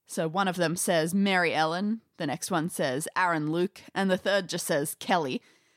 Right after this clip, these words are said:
There's a bit of a glaring problem with this pretty picture, though.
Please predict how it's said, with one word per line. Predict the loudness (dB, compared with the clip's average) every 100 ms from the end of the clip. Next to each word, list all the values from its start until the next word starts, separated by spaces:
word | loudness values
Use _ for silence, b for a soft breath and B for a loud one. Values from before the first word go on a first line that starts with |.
| b b _ _ _
There's | -4 0 2
a | 2
bit | 2 2
of | 2 0
a | -2
glaring | -2 2 4 4 2 0
problem | 0 0 0 2 0 0 -2
with | -2
this | -2 -4
pretty | -2 -2
picture, | 0 -2 -2 -4
though. | -2 -2 -2